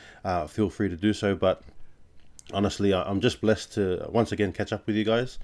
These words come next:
Um, you know, personally, um, as Vita, I've, uh, I've got a lot of love for you guys, and I love seeing you guys,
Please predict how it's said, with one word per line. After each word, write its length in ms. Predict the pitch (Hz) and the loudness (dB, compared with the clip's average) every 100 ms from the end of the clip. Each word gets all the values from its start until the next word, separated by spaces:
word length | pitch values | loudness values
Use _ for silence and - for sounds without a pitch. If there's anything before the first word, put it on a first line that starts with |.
| - - - | -10 -14 -8
Um, 300 | 92 92 87 - | -2 0 0 -2
you 100 | 92 | -2
know, 100 | 87 | -2
personally, 600 | - 127 - 120 110 101 - - - - | 2 2 4 4 4 4 -6 -18 -20 -8
um, 420 | 101 95 87 82 90 - - | -2 -2 -2 -6 -12 -18 -8
as 140 | 87 90 | -4 0
Vita, 300 | 139 156 151 - - | 2 2 0 -10 -8
I've, 260 | 87 80 87 | -4 -4 -2
uh, 220 | 85 80 | -2 -4
I've 100 | 87 | -6
got 140 | 85 95 | -2 0
a 40 | |
lot 140 | 95 87 | 2 2
of 60 | |
love 160 | 87 95 | 2 2
for 120 | - | 0
you 100 | 98 | -2
guys, 380 | 92 95 95 87 | 0 2 2 -2
and 160 | 90 82 - - - | -4 -6 -12 -12 -2
I 80 | |
love 280 | 98 104 104 | 2 4 2
seeing 280 | - 107 101 | 2 2 4
you 120 | 98 | 2
guys, 640 | 92 92 90 87 - - | 0 0 2 0 -6 -14